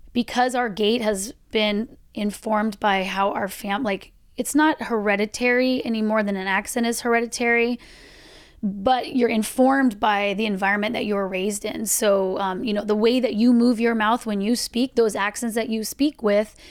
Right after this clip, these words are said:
is because the people around you were doing it. You picked up on those movements. They're movements that make an accent. And your gait is your walking accent. And so, y-, you know, the way that your parents or whoever was around you as you were growing up,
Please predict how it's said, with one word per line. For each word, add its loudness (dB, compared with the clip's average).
is -4
because 0
the 0
people 0
around -2
you -4
were -4
doing -4
it. -8
You 2
picked -2
up 0
on 0
those 2
movements. 0
They're -4
movements 0
that -8
make -6
an -6
accent. -8
And 2
your 0
gait -2
is 0
your -2
walking -2
accent. -8
And 0
so, 2
y-, -2
you 0
know, -2
the 0
way 2
that 0
your 2
parents 0
or 2
whoever 2
was 0
around 0
you 2
as -2
you 0
were 2
growing 0
up, 0